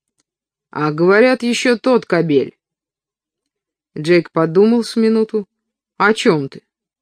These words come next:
Микки не хотелось плохо отзываться о человеке, который считался его другом, но от Джейка так просто не отвяжешься. "Ну?" Мика прикусил нижнюю губу.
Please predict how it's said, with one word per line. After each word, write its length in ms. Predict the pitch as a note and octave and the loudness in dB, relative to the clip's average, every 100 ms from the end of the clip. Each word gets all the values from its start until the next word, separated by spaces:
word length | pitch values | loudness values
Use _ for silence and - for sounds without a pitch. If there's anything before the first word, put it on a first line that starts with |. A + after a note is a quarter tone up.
| _ _ _ _ _ _ | _ _ _ _ _ _
Микки 340 | F3+ A3+ G#3 | 2 2 2
не 100 | A3 | -2
хотелось 420 | G3+ G3+ A3 G#3+ - | -2 0 2 2 -2
плохо 360 | G3 G3 - | -2 -2 -2
отзываться 400 | D#3+ E3 D#3+ - | -4 -4 -4 -4
о 40 | D3 | -6
человеке, 520 | - D#3 G3 C#4+ G#3 | -4 0 2 0 -2
который 260 | D#3+ D3+ | -2 -2
считался 480 | D3+ E3 D#3 D3 - | -4 -6 -6 -6 -6
его 140 | D3+ E3 | -6 -2
другом, 380 | F#3+ E3+ B2+ - _ _ _ | -2 -2 -6 -12 _ _ _
но 220 | E3+ D#3+ | -2 0
от 100 | D3 | -2
Джейка 420 | C#3+ A#3+ C#4 E3 | -2 0 0 -2
так 200 | E3 F#3 | -4 -6
просто 380 | - A3 - C4+ | -4 -4 -4 -4
не 280 | A#3 E3+ F3+ | -2 -2 -4
отвяжешься. 720 | G#3 B3+ C#4 E3 - - - - _ _ _ _ _ _ _ _ | -4 -4 -4 -6 -10 -16 -20 -20 _ _ _ _ _ _ _ _
"Ну?" 540 | D#3+ D#3+ E3 F3 G3+ A3+ _ _ _ _ _ _ _ _ _ _ - | -4 0 2 2 0 -2 _ _ _ _ _ _ _ _ _ _ -6
Мика 320 | D#3+ D#3+ D#3 | -4 -4 -6
прикусил 500 | D3 D3+ D#3 C#3+ D#3 | -8 -8 -8 -6 -4
нижнюю 500 | D3+ D3+ D3+ D3+ D#3 | -4 -4 -4 -4 -4
губу. 480 | D3 D#3+ B2+ A#2 | -4 -6 -6 -12